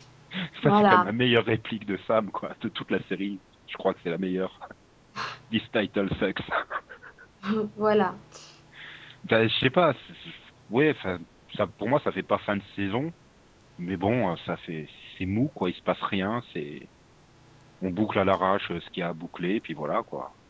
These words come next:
Speaker 1: Hop, on plie bagage.
Speaker 2: Bah, je te dis, moi, j'ai pas été convaincue par ce final, donc, euh, je sais pas.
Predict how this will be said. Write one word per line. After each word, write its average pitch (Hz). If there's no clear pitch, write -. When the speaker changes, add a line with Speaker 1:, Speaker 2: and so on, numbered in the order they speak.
Speaker 1:
Hop, 131
on 113
plie -
bagage. 90
Speaker 2:
Bah, 220
je 214
te 240
dis, 240
moi, 294
j'ai 208
pas 220
été 220
convaincue 202
par 214
ce -
final, 214
donc, 170
euh, -
je -
sais -
pas. 190